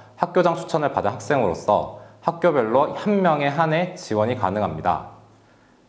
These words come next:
입사 지원서는 이천이십이 년 구월 이십칠 일 십칠 시까지 접수합니다. 특히 접수 마감일은 다수의 지원자가 동시 접속할 수 있어 지원서 작성에 문제가 발생할 수 있으니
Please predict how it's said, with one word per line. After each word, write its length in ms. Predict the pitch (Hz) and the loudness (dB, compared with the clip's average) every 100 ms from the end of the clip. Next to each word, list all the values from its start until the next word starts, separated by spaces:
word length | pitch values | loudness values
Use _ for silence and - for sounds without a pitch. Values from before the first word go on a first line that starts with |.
| _ | _
입사 300 | - - 175 | -12 0 0
지원서는 440 | 156 156 139 139 131 | 4 2 2 0 -2
이천이십이 580 | 90 - 110 104 95 90 | -4 -4 -2 -2 -2 0
년 340 | 117 170 - | 0 0 -4
구월 260 | 104 104 90 | 2 4 4
이십칠 400 | 80 - - 117 | -4 -6 0 2
일 260 | 135 175 | 2 -2
십칠 320 | - - - | -12 -6 -2
시까지 340 | 190 190 120 110 | 0 0 0 -2
접수합니다. 840 | 107 - 120 95 78 87 78 - - - _ _ _ _ _ _ | -6 -2 0 0 0 0 0 -4 -18 -20 _ _ _ _ _ _
특히 360 | 208 208 202 | -4 2 2
접수 260 | - - - | 4 0 0
마감일은 680 | 101 87 107 95 95 156 160 | 2 2 2 2 0 -2 -2
다수의 340 | 107 95 123 | -2 0 0
지원자가 580 | 117 107 107 107 101 101 | 2 0 2 2 2 2
동시 300 | 104 98 127 | -2 -4 -4
접속할 400 | 170 - - 117 | -6 -10 -4 -4
수 120 | - | -4
있어 400 | 113 - 101 - - - - | -8 0 2 2 -2 -16 -16
지원서 400 | - 120 135 151 | -2 2 2 2
작성에 460 | 135 - - 117 117 | -2 -4 -2 0 0
문제가 400 | 82 85 104 107 | -2 0 0 2
발생할 400 | 90 - 120 117 | 0 -2 -2 -2
수 100 | 104 | -4
있으니 580 | - - 101 143 - | -10 -8 -8 -8 -12